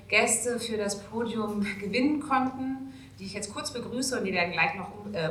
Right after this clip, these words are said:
umfänglich vorgestellt. Ali Can, dessen, äh, Platz ich gerade habe, Aisha Khan, Nawaz Zarabian, unsere Kollegin Olivia Sama und die Moderatorin Pola Natusius.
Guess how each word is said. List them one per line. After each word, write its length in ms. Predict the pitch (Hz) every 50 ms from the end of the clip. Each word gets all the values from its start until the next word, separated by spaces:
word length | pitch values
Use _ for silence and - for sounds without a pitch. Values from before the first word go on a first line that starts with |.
| 160
umfänglich 500 | 220 262 - - 190 170 165 165 160 -
vorgestellt. 680 | - 185 196 214 240 233 220 220 220 208 208 214 208 208
Ali 240 | 190 196 190 208 214
Can, 600 | 214 - 208 196 190 196 208 233 277 302 302 302 - - - - - - - - - - - -
dessen, 220 | - 170 165 175 180 -
äh, 280 | - 170 185 175 170 165
Platz 220 | - - 196 202 -
ich 100 | 208 -
gerade 260 | - 185 185 196 190
habe, 280 | 190 190 190 196 190 196 196 202 - -
Aisha 300 | 180 180 185 - 196 196
Khan, 500 | - - 175 175 175 175 175 175 175 170
Nawaz 320 | 175 180 180 180 170 -
Zarabian, 640 | - - - 147 156 170 180 180 185 175 175 180 175 165
unsere 180 | 165 - - -
Kollegin 480 | - - 180 165 165 156 156 - -
Olivia 340 | 147 143 139 135 131 127 127
Sama 640 | 120 - 135 139 156 185 185 202 208 208 214 - - - - - - - - - - -
und 200 | 180 185 180 -
die 40 |
Moderatorin 680 | 175 165 160 156 151 151 151 - - 175 165 165 160 156
Pola 260 | - - 170 165 160
Natusius. 840 | 156 151 147 - - - 208 226 220 233 247 240 247 - - -